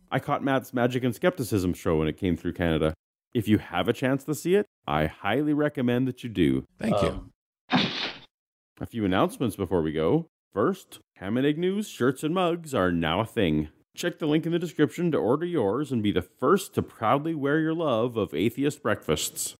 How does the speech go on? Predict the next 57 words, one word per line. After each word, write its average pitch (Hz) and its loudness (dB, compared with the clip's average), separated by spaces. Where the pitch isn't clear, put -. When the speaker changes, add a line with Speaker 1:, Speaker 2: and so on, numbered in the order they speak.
Speaker 1:
Don't 107 -2
forget 156 4
to 151 -10
send 165 -2
me 165 0
a 165 0
photo 175 0
of 131 -2
you 165 -4
wearing 175 0
it. 120 -6
Second, 160 0
there's 139 4
now 117 0
Apologia 110 0
Discord 127 -2
server, 69 0
link 85 2
in 82 -2
the 82 2
description, 107 0
where 113 -2
Apologia 101 0
fans 165 -2
are 151 0
hanging 92 2
out 104 2
together 127 -2
and 107 0
having 82 0
a 85 2
good 87 2
time. 147 0
But 92 -2
more 82 2
importantly, 95 -2
we 101 -4
also 107 -2
have 156 0
a 107 0
channel 95 -2
where 104 -2
those 110 4
of 120 -6
us 151 -2
who 131 -2
have 104 0
transitioned 95 -2
out 98 0
of 139 -4
religion 110 -2
can 110 -2
listen 143 0
and 123 0
support 170 -2
each - -6
other. 67 0